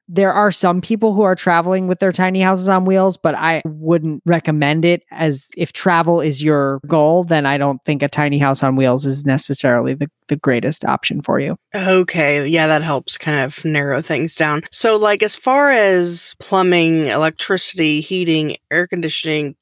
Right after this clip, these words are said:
Speaker 2: even cable and internet, all that stuff, how does that work with a tiny house?
Speaker 1: The answer really is it depends. There are some tiny houses that are built completely off-grid, self-contained. So they've got solar panels, batteries,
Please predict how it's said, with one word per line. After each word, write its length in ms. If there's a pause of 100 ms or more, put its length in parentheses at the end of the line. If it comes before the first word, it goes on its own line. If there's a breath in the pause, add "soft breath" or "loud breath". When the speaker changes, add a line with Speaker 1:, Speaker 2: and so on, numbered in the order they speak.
(140)
Speaker 2:
even 280
cable 480
and 100
internet, 400
all 160
that 180
stuff, 280
how 640
does 220
that 260
work 300
with 140
a 60
tiny 300
house? 520
Speaker 1:
The 140
answer 340
really 300
is 80
it 120
depends. 760 (120)
There 260
are 120
some 240
tiny 300
houses 400
that 160
are 100
built 340 (160)
completely 600
off-grid, 600
self-contained. 800
So 120
they've 180
got 240 (220)
solar 340
panels, 420
batteries, 800